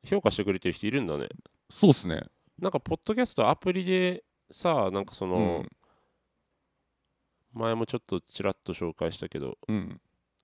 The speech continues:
Speaker 1: このエピソードどうでしたかみたいなアプリで直接送ることもできるんで、
Speaker 2: はいはい。
Speaker 1: 気が向いたらお願いします。
Speaker 2: はい。
Speaker 1: 多分今、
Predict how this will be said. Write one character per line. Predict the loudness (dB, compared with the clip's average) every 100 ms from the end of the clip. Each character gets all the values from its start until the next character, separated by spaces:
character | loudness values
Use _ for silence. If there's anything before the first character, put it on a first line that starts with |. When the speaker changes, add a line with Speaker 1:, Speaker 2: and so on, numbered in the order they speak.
| _ _ _ _ _ _
Speaker 1:
こ | -2
の | 0
エ | 0
ピ |
ソ | 0
ー | 0
ド | 0
ど | 2 2
う |
で |
し | 0
た | -4
か | -2
み | -2
た | -2
い |
な | 0
ア | -2
プ | -2
リ | -4
で | -4
直 | -6
接 | -10 -6 -6
送 | -2 -2
る |
こ | -2
と | -4
も | -4
で | -4
き | -4
る | -6
ん | -6 -4
で、 | -6 -6 -2
Speaker 2:
は | 0
い | 2
は | -2
い。 | -6 -12 _ _ _ _ _ _ _ _ _ _ _ _ _ _ _ -14
Speaker 1:
気 | -4
が | -2
向 | 0
い | 0
た | 0
ら |
お | 0
願 | -2 -6
い |
し | -6
ま | -10 -10
す。 | -6
Speaker 2:
は | -4
い。 | -4 -6 _ _ -2
Speaker 1:
多 | 2
分 | 4 4
今、 | 4 4 4